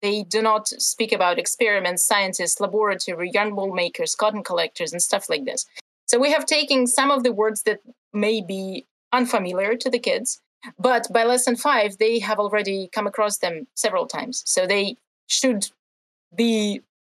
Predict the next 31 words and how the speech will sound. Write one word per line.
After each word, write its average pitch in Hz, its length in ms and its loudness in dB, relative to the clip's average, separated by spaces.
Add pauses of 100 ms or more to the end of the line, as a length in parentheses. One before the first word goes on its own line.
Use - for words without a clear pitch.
(120)
acquainted 220 480 0
with 156 100 -2
them, 139 160 -8
right? 202 220 -2 (640)
And 233 280 0 (440)
why 302 300 2
we 277 100 0
want 262 400 2 (100)
them 170 300 0 (100)
to 226 440 2
explain 220 880 -2 (420)
is, 220 220 -2 (100)
is, 220 340 0
uh, 196 520 0
because 214 360 0
we 226 80 0
want 226 420 0
them 196 300 0
to 202 520 -2 (280)
be 202 500 -2 (580)
very, 214 520 2
um, 185 400 -6 (520)
uh, 160 260 -6
to 196 100 -6
be 208 240 -2
sure 330 420 0 (600)
about 214 240 4
how 247 320 2
to 233 140 0
use 349 140 2
them. 170 200 -2